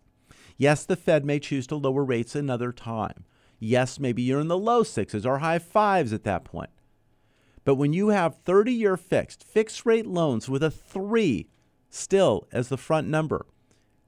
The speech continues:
it makes sense to combine the two.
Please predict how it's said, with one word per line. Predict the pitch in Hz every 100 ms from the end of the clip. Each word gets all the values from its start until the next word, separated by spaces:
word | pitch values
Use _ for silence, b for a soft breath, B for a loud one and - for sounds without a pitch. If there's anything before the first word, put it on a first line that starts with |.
| _ _ _ -
it | 127
makes | 127 139 151 -
sense | 165 147 -
to | 151
combine | - 160 143 143 156 170
the | 156
two. | 143 - 95